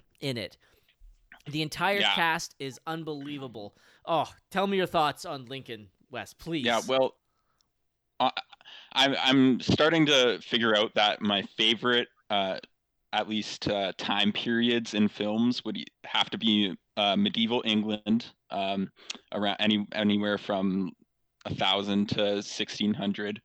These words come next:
Speaker 1: Mm-hmm.
Speaker 2: uh, those years, or, uh, eighteen hundreds U S around the Civil War time, uh, by far, like, my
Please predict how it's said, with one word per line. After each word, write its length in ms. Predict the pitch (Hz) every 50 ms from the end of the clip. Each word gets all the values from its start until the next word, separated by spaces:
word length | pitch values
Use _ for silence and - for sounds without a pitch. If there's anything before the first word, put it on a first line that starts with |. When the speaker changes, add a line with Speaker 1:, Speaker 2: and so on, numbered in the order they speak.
| _ _
Speaker 1:
Mm-hmm. 240 | 151 143 135 156 175 208 - -
Speaker 2:
uh, 340 | - - 104 104 98 98 - -
those 300 | - - 110 101 104 101
years, 280 | 104 104 104 107 104 - -
or, 420 | 110 110 113 110 110 113 107 78 65
uh, 380 | 98 101 101 101 98 95 92 - - _
eighteen 340 | - 101 101 - - 113 107 104
hundreds 440 | 107 101 98 92 104 104 98 - 95
U 140 | 95 95 92
S 240 | 95 110 - -
around 240 | 104 104 98 92 95
the 80 | 98 -
Civil 260 | - 101 98 104 92
War 140 | 92 95 101
time, 380 | - - 107 113 120 127 113 -
uh, 260 | 98 104 98 90 73 - - _ _ _ _
by 200 | - 117 117 117
far, 580 | 113 - - 117 107 104 101 98 98 101 95 - _ _
like, 160 | - 95 92 - -
my 160 | 98 92